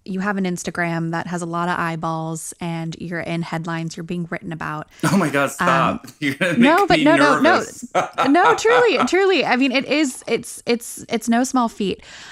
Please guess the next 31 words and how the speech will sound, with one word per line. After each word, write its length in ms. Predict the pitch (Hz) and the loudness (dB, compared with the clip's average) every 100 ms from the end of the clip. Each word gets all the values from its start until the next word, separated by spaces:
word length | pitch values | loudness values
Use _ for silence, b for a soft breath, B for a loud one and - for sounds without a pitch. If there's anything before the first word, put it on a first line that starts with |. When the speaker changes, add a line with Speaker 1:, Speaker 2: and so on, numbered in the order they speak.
| B 214 | B 0
Speaker 1:
Um, 380 | 208 185 175 - | 2 2 -2 -4
but 160 | 226 | -2
let's 200 | 247 330 - | 0 -2 -4
talk 220 | 359 370 | -4 -2
about, 500 | 302 262 240 233 - | 0 2 2 -2 -2
like, 300 | 202 185 - | -2 -4 -4
between 800 | 214 - - 220 202 196 190 196 _ _ _ _ - - | -4 -2 0 2 4 2 0 -6 _ _ _ _ -14 -6
working 400 | 190 202 226 202 | -2 0 2 2
at 120 | - | 0
mac 320 | 180 180 - | 0 -2 -2
in 100 | 196 | 0
New 80 | 180 | 0
York 440 | 175 170 175 220 | 0 0 -2 -2
and 100 | 208 | -2
Speaker 2:
Mm-hmm. 160 | 185 185 | 0 0
Speaker 1:
today. 500 | 170 - 78 - 214 | 0 -2 -4 -6 -6
Speaker 2:
Mm-hmm. 480 | 202 202 202 180 165 | -6 -4 -4 -4 -2
Speaker 1:
You 100 | 214 | 0
know, 80 | 214 | 2
they 120 | 214 | 0
say 220 | 214 240 | 0 -2
things, 600 | 240 233 214 196 - - - | 0 2 2 0 -4 -12 -4
like, 160 | 175 | -4
happen 280 | - 180 180 | -4 -4 -4
slowly 460 | 170 180 165 170 180 | -2 -2 0 0 0
and 160 | 180 170 | 0 0
then 120 | 165 | 2
all 160 | 175 | 2
Speaker 2:
Mm-hmm. 80 | 170 | 0
Speaker 1:
at 60 | 175 | 0
once. 460 | 175 175 214 - | -2 -2 -2 -6